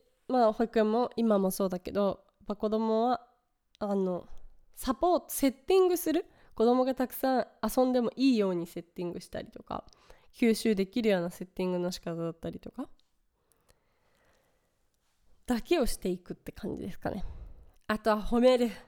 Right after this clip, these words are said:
褒めて褒めて褒めまくる。っていうことをベースにやってるので、子サポートライフです。I did, I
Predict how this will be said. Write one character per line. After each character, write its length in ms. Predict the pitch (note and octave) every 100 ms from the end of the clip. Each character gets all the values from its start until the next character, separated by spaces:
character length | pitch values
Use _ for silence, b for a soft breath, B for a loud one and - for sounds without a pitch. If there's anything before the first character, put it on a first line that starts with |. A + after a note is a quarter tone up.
| B B B B B _
褒 160 | - A3
め 140 | G#3+
て 120 | G3+
褒 120 | G#3
め 100 | G3+
て 100 | F#3+
褒 160 | F#3 F#3
め 120 | F3+
ま 140 | F3 E3+
く 120 | -
る。 100 | -
っ 1600 | _ _ _ _ _ _ _ _ _ _ _ _ _ _ _ -
て 100 | B3+
い 60 |
う 80 | A#3+
こ 100 | A#3+
と 180 | A3+ A3+
を 40 |
ベ 140 | G3 G3+
ー 60 |
ス 120 | G3 G3
に 80 |
や 80 | F#3
っ 20 |
て 140 | F3+ F#3
る 80 | F#3
の 160 | F#3+
で、 300 | G#3 A3 - _
子 140 | - G#3
サ 120 | G3+
ポ 180 | - G3
ー 20 |
ト 120 | F#3+
ラ 160 | F#3 F#3
イ 40 |
フ 120 | -
で 200 | - -
す。 720 | - - - - - - - _ _ _ _
I 200 | G#3 B3+ - _
did, 320 | - F#3+ G#3+ - - _ _ _ _ -
I 200 | B3